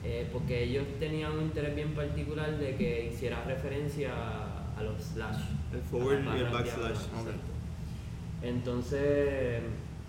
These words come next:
Speaker 1: pues, a partir de esa restricción, pues, nosotros construimos las letras, pero le presentamos distintos escenarios. Entonces,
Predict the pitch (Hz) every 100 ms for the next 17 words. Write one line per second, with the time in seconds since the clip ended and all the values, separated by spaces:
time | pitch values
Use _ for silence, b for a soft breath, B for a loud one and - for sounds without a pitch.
0 | - 117 123 - - 117 120 113 120 120
1 | 131 143 156 156 160 151 151 151 147 143
2 | 143 127 - - - 143 135 - 143 127
3 | 156 165 160 - - - 123 - - 120
4 | 120 117 123 123 127 123 123 123 123 123
5 | 127 139 143 123 117 - - - - -
6 | - - 160 160 147 147 139 127 127 127
7 | 131 151 165 156 - 127 117 127 131 139
8 | 117 107 101 - - 117 151